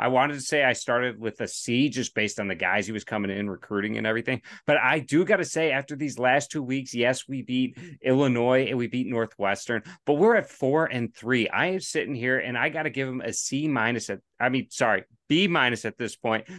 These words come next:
but I do wanna say that he could get up to, you know, if he makes a bowl game, he's a solid B. If he makes a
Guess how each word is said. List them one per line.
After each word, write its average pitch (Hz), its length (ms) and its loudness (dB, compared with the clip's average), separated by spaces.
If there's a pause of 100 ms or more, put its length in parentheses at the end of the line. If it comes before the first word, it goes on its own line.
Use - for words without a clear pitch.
but 139 100 4
I 127 100 6
do 131 280 2
wanna 180 220 2
say 139 240 -2
that 120 140 -4
he 131 100 -4
could 135 160 -12
get 127 140 0
up 123 160 -2
to, 135 100 -4
you 110 140 -2
know, 110 300 0
if 120 100 -4
he 156 80 0
makes 196 200 0
a 156 60 0
bowl 127 240 2
game, 160 300 0 (300)
he's 147 160 0
a 131 60 -2
solid 123 640 0
B. 95 300 -4
If - 220 -20
he 156 80 2
makes 160 280 2
a 123 220 4